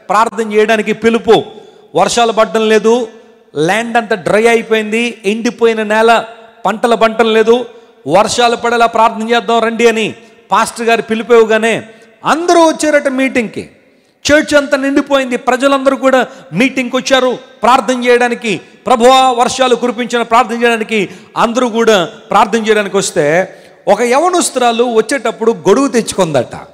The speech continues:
వచ్చేటప్పుడు ఏం తెచ్చుకుంది? గొడుగు తెచ్చుకుంది. అప్పుడు ఎవరో ఒక ఆయన అడిగారు, "ఏమ్మా,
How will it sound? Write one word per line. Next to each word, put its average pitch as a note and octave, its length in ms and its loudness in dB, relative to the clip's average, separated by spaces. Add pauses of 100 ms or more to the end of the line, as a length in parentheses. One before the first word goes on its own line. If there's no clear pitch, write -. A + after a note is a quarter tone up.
(800)
వచ్చేటప్పుడు G3+ 460 0
ఏం G#3+ 100 2
తెచ్చుకుంది? G#3 420 0 (800)
గొడుగు C4 280 2
తెచ్చుకుంది. F#3+ 380 -6 (540)
అప్పుడు A#3 200 2
ఎవరో D4+ 200 6
ఒక C4+ 100 2
ఆయన C#4 160 0
అడిగారు, C4 500 -2 (180)
"ఏమ్మా, B3 400 0